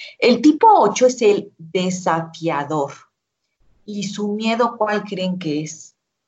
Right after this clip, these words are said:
Pues teme que lo puedan dominar, sentirse inferior o más débil.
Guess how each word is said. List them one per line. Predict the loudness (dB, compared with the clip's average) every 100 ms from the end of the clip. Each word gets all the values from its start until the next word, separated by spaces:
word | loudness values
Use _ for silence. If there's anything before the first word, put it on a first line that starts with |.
| _
Pues | -4 -4 -4
teme | -4 -2 -4
que | -2 0
lo | 0 -4
puedan | -2 2 2 0 -2
dominar, | -2 -2 -2 -8 -8 -4 -4 -6 -18 _ _ _ _ _ _ _ _
sentirse | -2 0 0 -4 -8 -6 -4
inferior | -4 -4 -8 -10 -8 -6 0 4 4 0 -8 _ _ _ _ _ -12
o | -10
más | -4 -4 -2
débil. | -2 -2 -4 -8